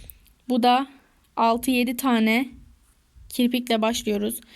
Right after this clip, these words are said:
Yani bir dağdan bir dağa ipi attırıp daha sonra yedi tane kirpik yapıp, e, bir ipimizi bitirdik burada. Daha sonra iki dağdan başlıyoruz. Ya bu taraftan ya o taraftan, sağ veya sol hangisinden işliyorsanız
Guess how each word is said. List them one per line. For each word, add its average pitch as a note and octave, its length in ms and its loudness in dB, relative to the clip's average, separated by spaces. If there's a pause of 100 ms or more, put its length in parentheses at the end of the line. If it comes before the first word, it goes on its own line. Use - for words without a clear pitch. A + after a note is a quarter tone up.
(240)
Yani A3 380 0
bir C4 120 2
dağdan B3+ 400 2
bir A#3+ 120 0
dağa A#3 240 4
ipi B3 260 -2
attırıp A#3 560 0
daha B3 160 4
sonra A#3+ 220 0
yedi A3+ 260 0
tane A3+ 260 2
kirpik B3 400 -2
yapıp, C4+ 300 -2 (460)
e, A3 180 2
bir C4+ 140 2
ipimizi B3 440 2
bitirdik A#3 440 -2
burada. A3+ 340 0 (240)
Daha C4 180 4
sonra C4+ 360 0
iki B3 300 -2
dağdan B3 1120 0
başlıyoruz. A3+ 580 0
Ya B3+ 140 2
bu B3 80 0
taraftan A3+ 380 0
ya A3+ 200 4
o A3+ 100 2
taraftan, A3 460 0
sağ A#3+ 340 2
veya A3+ 240 2
sol A#3 220 -2
hangisinden A3+ 600 2
işliyorsanız A3+ 680 0